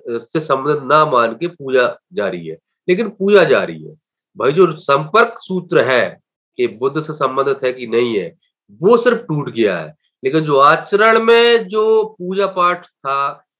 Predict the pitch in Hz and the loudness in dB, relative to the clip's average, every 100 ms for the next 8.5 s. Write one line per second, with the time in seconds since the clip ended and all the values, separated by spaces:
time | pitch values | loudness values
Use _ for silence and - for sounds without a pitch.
0 | 139 151 170 170 175 185 185 180 180 160 | -10 -2 -2 -2 -4 -2 -2 -4 -4 -8
1 | 160 175 170 175 175 151 151 - 170 170 | -8 -4 -6 -4 -6 -4 -6 -4 -4 -4
2 | 165 156 156 165 170 151 135 127 127 175 | -8 -10 -6 -2 -2 0 -2 0 -2 -4
3 | 190 _ _ _ 135 127 147 170 165 143 | -6 _ _ _ -6 -2 2 0 0 -2
4 | 131 143 160 156 147 - 143 135 123 143 | 2 4 2 0 -12 -8 -6 -4 -2 0
5 | 170 156 120 117 110 127 160 226 - _ | 0 0 -2 -4 -8 -4 -4 -4 -10 _
6 | 151 156 147 151 160 156 151 180 202 202 | -6 0 2 4 2 -2 -8 -8 -8 -10
7 | _ _ - 120 120 117 107 104 135 156 | _ _ -6 0 2 0 -2 -2 2 2
8 | 160 180 151 151 | 0 -4 -2 -2